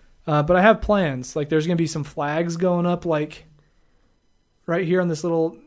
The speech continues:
divider of the windows. They're gonna hang right over my head, kind of, in the background. It'll be nice. But anyways, I'm gonna say Patriots win by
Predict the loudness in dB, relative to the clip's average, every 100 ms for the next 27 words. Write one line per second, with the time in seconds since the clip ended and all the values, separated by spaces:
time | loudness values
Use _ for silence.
0 | -12 -6 -4 0 0 2 2 0 0 -2
1 | 0 0 0 -2 -4 -4 -4 -4 -2 -2
2 | -4 -6 -6 -8 -8 -6 -6 -8 -8 -8
3 | -8 -8 -8 -8 -8 -10 -10 -14 -18 _
4 | _ _ _ -20 -20 -20 -20 -18 -6 -4
5 | -2 0 0 -4 -8 -14 _ _ _ _
6 | _ _ _ _ _ _ -4 0 2 4
7 | 4 4 2 0 0 0 0 2 2 0
8 | -6 -8 -10 _ _ _ _ _ _ _
9 | _ _ _ _ _ _ _ -4 2 4
10 | 4 2 0 0 -2